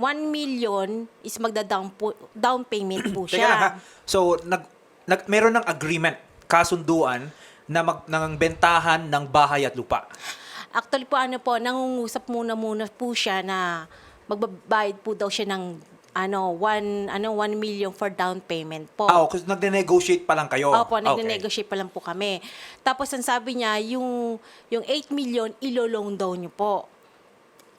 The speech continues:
Speaker 1: Tapos ang yung one point five, hihiramin daw niya sa pinsan niya o sa kamag-anak niya po.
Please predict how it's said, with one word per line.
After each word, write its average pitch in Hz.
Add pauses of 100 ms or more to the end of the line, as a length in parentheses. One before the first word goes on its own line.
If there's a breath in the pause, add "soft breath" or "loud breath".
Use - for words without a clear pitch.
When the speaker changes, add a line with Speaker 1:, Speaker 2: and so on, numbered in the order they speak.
Speaker 1:
Tapos 254
ang 247
yung 247
one 277
point 277
five, 220
hihiramin 254
daw 233
niya 214
sa 240
pinsan 233
niya 190
o -
sa -
kamag-anak 185
niya 147
po. 185